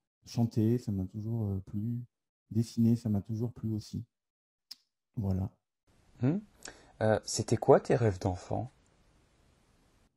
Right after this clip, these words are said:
Speaker 1: Les rêves d'enfant. Je sais pas, y a, je, j'ai de vagues souvenirs sur ce que je pouvais, euh, sur des choses que, que, que, que,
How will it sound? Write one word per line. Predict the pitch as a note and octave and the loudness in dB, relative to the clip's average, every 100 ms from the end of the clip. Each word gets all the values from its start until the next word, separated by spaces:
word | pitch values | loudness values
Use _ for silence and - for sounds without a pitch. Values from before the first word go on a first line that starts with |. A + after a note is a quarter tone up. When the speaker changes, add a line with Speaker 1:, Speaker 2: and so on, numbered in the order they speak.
| _ _ _ _ - | _ _ _ _ -10
Speaker 1:
Les | G#2+ | -6
rêves | F#2+ D#3 C#3 | -2 0 2
d'enfant. | A#2 G#2+ G2 G2 G#2+ - - - _ _ - _ _ _ _ _ _ _ | 0 0 -4 -4 -4 -12 -20 -20 _ _ -20 _ _ _ _ _ _ _
Je | |
sais | D#3 | -4
pas, | - A#2 C#3+ | 2 4 6
y | C3+ | 4
a, | A2+ | 4
je, | C#3 D3 C#3 - - | 0 -2 -2 -8 -12
j'ai | A#2+ C3+ | -8 -6
de | C#3 C3 B2 | -6 -10 -10
vagues | A#2+ G3 | -2 -2
souvenirs | - G3 D3+ D3 D#3+ | 0 -2 2 4 2
sur | - C#3 | 0 -12
ce | - | -6
que | C3+ | -4
je | B2+ | -4
pouvais, | - B2+ A#2 C3 C3+ | -4 -6 0 2 2
euh, | A#2 A2 A2 - _ _ _ _ _ _ - | 2 0 -2 -8 _ _ _ _ _ _ -12
sur | - | -6
des | B2+ | -4
choses | A#2+ B2+ C3 | 0 0 -2
que, | C3 | -4
que, | C3+ | -8
que, | A#2 A#2 A2+ | -6 -8 -10
que, | - A2 G#2+ - | -6 -6 -6 -10